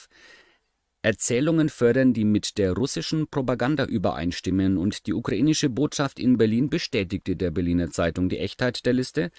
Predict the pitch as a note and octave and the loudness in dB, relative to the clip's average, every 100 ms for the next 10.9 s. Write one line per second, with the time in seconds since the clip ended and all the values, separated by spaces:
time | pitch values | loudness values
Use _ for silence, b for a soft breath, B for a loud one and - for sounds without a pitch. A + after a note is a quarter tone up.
0 | B B B B - G2+ G2+ - G2+ G#2+ | B B B B -2 0 0 -2 -6 -4
1 | G2+ G2+ F#2 G2+ B2 C#3+ A2+ A2 - A#2 | -2 0 2 0 -2 -2 -2 -2 -2 -2
2 | G#2+ A#2+ A#2 B2 A2 A2+ F#2+ F#2 A#2+ E3 | 0 0 -2 -2 -2 -2 -2 0 0 0
3 | - A2+ - - A#2+ C3 C#3+ G2 G2+ G#2+ | -2 -2 -4 -2 -4 -2 -6 -4 0 0
4 | C#3 B B B - A#2 - A#2 B2 A2+ | 0 B B B -8 -6 -4 -2 2 2
5 | A#2+ A2 G#2 - B2+ D3 A2+ B2+ - A2+ | 4 2 0 2 2 4 4 2 2 -4
6 | - - A#2+ A#2 A#2+ A#2 B2+ - B2 - | -4 -2 0 2 2 2 0 0 -4 -2
7 | A2+ A2+ A2 D#3 E3+ _ - F#2 - - | 0 2 4 2 0 _ -8 -4 -4 0
8 | G#2 A2+ A#2 A2+ A2+ G2 G2 A2 C#2 A2 | 0 2 2 4 2 0 0 0 0 -4
9 | - G2 G2+ - G2 E2+ - C3+ - - | -2 -4 -4 -4 -6 -6 -6 -6 -6 -8
10 | - - F#2+ F2+ D2+ F#2+ A#2 D3+ | -20 -8 -4 -4 -4 0 0 -2